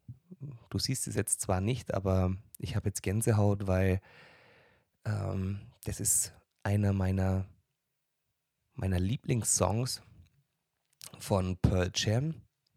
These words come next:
meiner Lieblingsband. Und,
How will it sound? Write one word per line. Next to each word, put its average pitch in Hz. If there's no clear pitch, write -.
meiner 87
Lieblingsband. 101
Und, 95